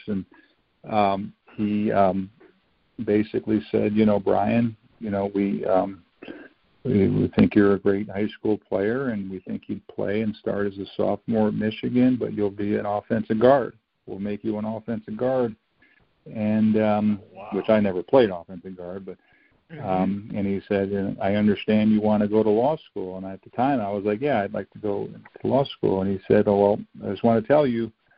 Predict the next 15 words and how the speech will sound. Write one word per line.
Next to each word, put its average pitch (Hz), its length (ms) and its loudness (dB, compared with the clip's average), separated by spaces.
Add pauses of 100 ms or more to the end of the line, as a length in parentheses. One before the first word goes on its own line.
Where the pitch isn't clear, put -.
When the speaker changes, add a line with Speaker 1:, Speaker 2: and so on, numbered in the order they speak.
(340)
Speaker 1:
if 107 100 -10
you 110 100 -6
come 120 240 2
to 117 60 2
University 123 640 0
of 123 80 -8
Michigan 123 560 -2
and 113 160 -2
you 110 120 -6 (120)
stay 117 340 0
and 117 100 0
you 110 160 0
graduate, 113 760 2 (220)
that 104 180 -6
all 110 240 4